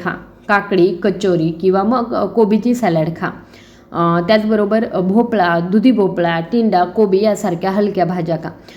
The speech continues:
डाळीमध्ये तूर, राजमा आणि उडदाशिवाय तुम्ही मूग, मसूर यासारख्या हलक्या आणि पौष्टिक भा-, डाळी खा. जर तुम्ही दोन महिनेही अशा प्रकारे तुमच्या अन्नावरती जर नियंत्रण ठेवलं,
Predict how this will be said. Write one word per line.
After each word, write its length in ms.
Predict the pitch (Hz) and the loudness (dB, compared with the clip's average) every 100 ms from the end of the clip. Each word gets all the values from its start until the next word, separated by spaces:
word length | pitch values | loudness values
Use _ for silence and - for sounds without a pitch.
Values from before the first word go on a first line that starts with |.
| - - | -20 -10
डाळीमध्ये 640 | 190 208 226 277 254 226 | 0 2 4 4 2 2
तूर, 420 | 220 - 247 247 220 | -2 0 2 2 2
राजमा 460 | 202 196 196 208 | 2 0 -2 -4
आणि 320 | 208 - 202 - | -4 -4 -4 -2
उडदाशिवाय 640 | 247 220 202 175 185 170 185 | 0 0 0 -2 0 0 0
तुम्ही 300 | 214 202 233 | 0 0 2
मूग, 440 | 214 240 247 233 | 4 4 2 0
मसूर 440 | 208 208 208 226 226 | -2 -2 -2 -2 0
यासारख्या 560 | 185 180 185 170 196 | 0 0 -2 -4 -4
हलक्या 400 | 185 226 226 170 | -2 -4 -2 -2
आणि 320 | 175 180 185 | -2 -2 -2
पौष्टिक 580 | 196 190 175 175 208 - | 0 0 0 -2 -6 -4
भा-, 260 | 220 190 180 | -4 -2 -4
डाळी 280 | 185 185 175 | 0 2 2
खा. 200 | 175 170 - - - - - | 0 -6 -10 -20 -20 -20 -2
जर 120 | 208 208 | 0 0
तुम्ही 160 | 226 226 | 0 2
दोन 260 | 202 202 | 2 2
महिनेही 520 | 220 185 202 247 165 - | 2 2 2 0 -2 -4
अशा 200 | 185 233 | -6 -4
प्रकारे 460 | 220 233 220 170 170 | -2 -2 0 -2 -2
तुमच्या 340 | 208 208 254 | -6 -2 -2
अन्नावरती 640 | - 202 226 247 214 190 190 | 0 2 2 2 0 -2 -2
जर 120 | 190 | 0
नियंत्रण 440 | 185 180 175 185 185 | 0 -2 -2 -4 -4
ठेवलं, 320 | 247 214 | -2 -2